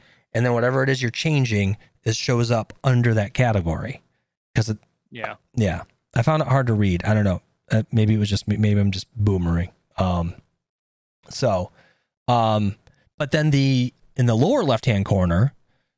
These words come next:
Speaker 1: the, um, like, your damage, damage range, handling, uh, would all, you know, plus or minus depending on what. So that gave you a quick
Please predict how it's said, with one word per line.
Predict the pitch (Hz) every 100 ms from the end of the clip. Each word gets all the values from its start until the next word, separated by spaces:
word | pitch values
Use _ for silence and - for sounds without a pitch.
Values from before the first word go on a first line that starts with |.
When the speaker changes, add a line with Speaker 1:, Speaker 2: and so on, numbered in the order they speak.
| _ -
Speaker 1:
the, | 120 120 113 117
um, | 120 110 104 95 92 - -
like, | 110
your | 110
damage, | 110 127 131 127 -
damage | 131 123 123
range, | 123 120 120 123 123 - - _ _ _ _ _ -
handling, | 147 123 123 123 123 135 - - _ _ _ -
uh, | 117 107 -
would | 147 135
all, | 120 117 - -
you | 139
know, | 107 98 -
plus | 131 135 123
or |
minus | 113 113 110 95 - -
depending | 123 127 113 110
on | 101
what. | 101 98 - _ _ _ -
So | 131
that | 143 190
gave | 160 139
you | 101
a |
quick | - - 107 - - -